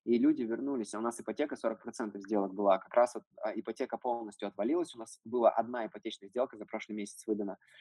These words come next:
и об-, обычно их было тридцать, двадцать, типа, и так далее. Вот. И, конечно, сейчас этот спрос восстановится летом. Москва всегда и Россия была чисто локальным рынком, никакие иностранцы там никогда ничего не покупали, поэтому деньги все в России останутся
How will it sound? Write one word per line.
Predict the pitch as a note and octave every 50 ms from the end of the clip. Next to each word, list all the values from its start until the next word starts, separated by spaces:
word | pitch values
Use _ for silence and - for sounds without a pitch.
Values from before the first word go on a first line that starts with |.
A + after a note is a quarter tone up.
| - - - - _
и | - - A#2+ A#2+ A#2 A2+
об-, | A2 G#2+ - - G#2+ A2+ G2+ G2+ -
обычно | - A#2 A2 C3 B2+ - A#2+ G#2+
их | G2+ G2
было | A2+ A#2 G#2+ G#2 G2 _
тридцать, | - A#2 A2 G#2 - - G#2+ G#2
двадцать, | G2+ G2+ G#2+ G#2 G2+ - - - - _
типа, | - G#2 - - G2+
и |
так | G2 - G2+ G2
далее. | G2 G2 G2 G2 G2 G2 - _ - - _ _ _ _
Вот. | - G#2+ G#2+ A2 A2 G#2 G2 G2 - _
И, | - A#2 A#2 A2+
конечно, | - A2 G#2+ B2 C3 - - B2+ A2 G#2+ G#2 G2+ -
сейчас | G#2 - - A#2+ B2 -
этот | G2+ - G#2+
спрос | - - - A#2 A2+ -
восстановится | - G#2 - - A2 B2 D3 D#3+ D#3 - - A#2
летом. | A2+ A2+ A#2 A2+ A2 A2 G2+ G2+ - _ _ _
Москва | - A#2 A2 - - C#3 C3+ B2+
всегда | - B2+ A2+ A2+ B2+ B2 A2+
и | G#2+
Россия | G#2+ G#2 - - - A#2+ A2
была | G2+ G#2+ G#2 G2+ G2+
чисто | - - B2+ - - G#2
локальным | G#2 - - A2+ G#2+ G#2 G#2 A2
рынком, | C3+ D3+ D3+ - A#2+ A2
никакие | G#2+ - - - - B2 G#2+
иностранцы | G#2 - - A#2 A2+ G#2 - -
там | G#2 G#2
никогда | G#2 _ A2+ A2+ G#2+ G#2+
ничего | G#2 G#2 - A2 G#2+
не | G#2
покупали, | - - - - C3 - F#3 F#3+ E3+ D3
поэтому | - - A#2 A#2 A2+ - A2 G#2
деньги | G#2+ A#2+ B2+ C3 A#2 G#2+
все | - - - A2+
в | G#2+
России | G#2 G2+ - - A2+
останутся | G#2 G2+ - - C3 C#3 C3 - - -